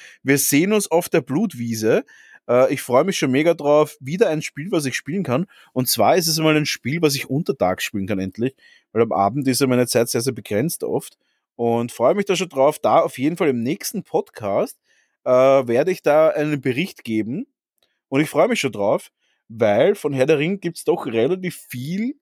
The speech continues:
mittlerweile von Games Workshop, was man kaufen kann.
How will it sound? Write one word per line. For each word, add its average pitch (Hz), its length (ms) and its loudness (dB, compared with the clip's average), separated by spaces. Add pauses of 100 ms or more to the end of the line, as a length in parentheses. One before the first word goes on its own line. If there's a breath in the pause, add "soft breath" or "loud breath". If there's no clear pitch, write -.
(560)
mittlerweile 185 640 0
von 196 220 -4
Games 185 240 -6
Workshop, 175 540 0 (320 soft breath)
was 143 180 0
man 165 100 -2
kaufen 143 460 0
kann. 170 420 0